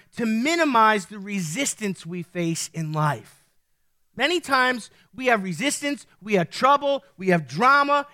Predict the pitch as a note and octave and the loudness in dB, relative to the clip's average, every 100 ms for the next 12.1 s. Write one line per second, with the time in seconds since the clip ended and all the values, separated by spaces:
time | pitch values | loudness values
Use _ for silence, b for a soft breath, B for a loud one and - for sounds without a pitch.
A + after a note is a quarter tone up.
0 | B C4+ D#4 D#4+ C#4 B3+ B3 B3 - b | B 0 4 4 4 4 4 2 -4 b
1 | - G#3 A3+ F#3 G#3+ - A3 G#3+ A3+ C4 | -14 -8 -6 -6 -8 -6 -6 0 2 2
2 | D#4 D#4+ D4 C#4 - B3+ B3+ G3 A3 - | 2 0 0 0 0 0 0 -2 -8 -12
3 | - A#3+ G#3 A#3 A3+ b b - A3 G#3 | -10 -12 -2 0 0 b b -6 0 2
4 | G3 G3+ G#3 G3+ G3+ G3 D#3 F#3 - F3+ | 6 6 4 2 -4 -6 -4 -4 -4 -8
5 | F3+ - D#3+ - - F3+ C#3 G#2+ - _ | -8 -10 -14 -14 0 0 0 -4 -20 _
6 | _ _ _ _ _ _ _ _ G3 A#3+ | _ _ _ _ _ _ _ _ -8 -4
7 | B3+ C#4 C4 C#4+ C#4+ A#3+ - C#4+ D4+ D#4 | 0 0 0 -4 -4 -8 -8 -4 0 0
8 | C#4 G#3+ - - b b b G#3+ A3+ - | 2 0 0 -10 b b b -4 -2 -4
9 | _ - A3 - C#4+ A#3 C#4 C4 G#3 B | _ -10 -8 -4 -6 -4 -4 -2 -4 B
10 | B D#3+ G#3 D#4 D4 D#4+ - D3+ A#3 D4+ | B -16 -4 -2 0 0 -2 -6 -2 -2
11 | C4 C#4 C4+ - - A#3+ A#3 A#3 D4+ F4 | -2 0 0 -2 -10 -10 -6 -2 0 2
12 | C4+ | 0